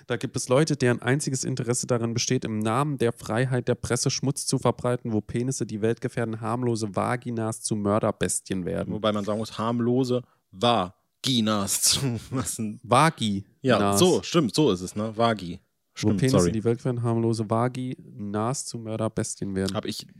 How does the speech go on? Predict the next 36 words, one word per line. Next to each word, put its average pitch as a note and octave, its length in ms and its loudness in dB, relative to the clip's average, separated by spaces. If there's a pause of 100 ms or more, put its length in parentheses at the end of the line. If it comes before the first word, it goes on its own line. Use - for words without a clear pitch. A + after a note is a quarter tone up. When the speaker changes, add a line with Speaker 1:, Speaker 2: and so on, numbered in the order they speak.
(340)
Speaker 2:
des - 280 -4
Speaker 1:
Das C3 160 0
versteh D3 260 6
Speaker 2:
Todes D3 180 8
Speaker 1:
ich G3 100 4
Speaker 2:
nie C#3+ 60 4
Speaker 1:
nicht. A3 100 6
Speaker 2:
verstanden. C3 580 -2
Speaker 1:
Genau, B2 220 4
das A2+ 120 2
weiß C3 180 2
ich - 100 -6
auch B2+ 60 4
nicht D#3 120 2
so E3+ 100 6
genau. D#3+ 280 8
Denn A#2+ 200 4
der A#2 140 4
erste C3+ 220 4
Teil B2 180 0
ist - 140 0
klar, B2 360 4
ne? C#3 220 2
Also, A2+ 380 2
dass, A2 80 2
dass A#2 160 0
man A#2+ 120 2
die G#2+ 80 -2
Pressefreiheit A#2 720 -2
nutzt, C3 220 0
um G#2+ 80 -10
Schmutz - 280 0
zu F#3+ 120 -2
verbreiten, D#3 560 2
ist - 140 -4
klar. C3 260 0